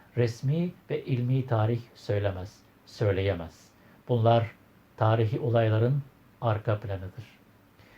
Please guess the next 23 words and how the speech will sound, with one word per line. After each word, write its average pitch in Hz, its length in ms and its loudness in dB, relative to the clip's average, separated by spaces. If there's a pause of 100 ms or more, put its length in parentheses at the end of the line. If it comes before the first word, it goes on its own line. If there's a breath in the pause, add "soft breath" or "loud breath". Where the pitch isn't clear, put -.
(180 loud breath)
Dev 170 320 4
Osmanlı 139 540 0
Devleti'ni 123 480 2 (220)
ilkelleştiren, 110 840 0 (600 loud breath)
çağ 151 280 2
dışı 147 200 0
hale 120 280 4
getiren, 110 440 0 (580 loud breath)
ölümüne 139 400 2
yol 127 180 2
açan, 110 340 0 (400)
akla 127 340 0
ve 131 100 4
gerçeğe 117 600 2 (160)
saygısız 117 720 -4
ortaçağ 123 560 0
kafası 117 380 -2
işte 110 360 -4
bu. 113 160 0 (500 loud breath)
Bu 160 100 -2
kafanın 147 520 2 (280 loud breath)
Türkiye 151 420 -2
Cumhuriyeti 117 760 2